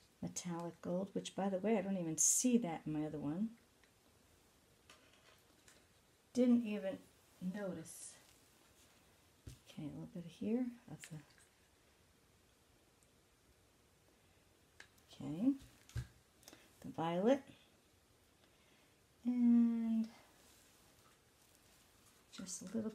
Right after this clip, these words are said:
bit of the white, just the, on top.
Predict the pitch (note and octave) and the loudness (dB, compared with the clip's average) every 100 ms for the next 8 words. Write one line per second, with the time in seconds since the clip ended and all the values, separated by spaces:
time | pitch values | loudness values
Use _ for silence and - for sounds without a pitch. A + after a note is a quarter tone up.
0 | - G3 F3+ F3+ F3 F3+ F3 - E3 E3 | -6 -6 -6 -6 -6 -6 -6 -6 -8 -8
1 | - - D#3 D#3 D#3 - - _ _ - | -10 -10 -10 -10 -12 -20 -20 _ _ -20
2 | _ - _ - - _ _ _ _ _ | _ -20 _ -20 -20 _ _ _ _ _
3 | - E3 - - - G3 F#3+ F#3 | -12 -10 -10 -16 -10 -4 -4 -4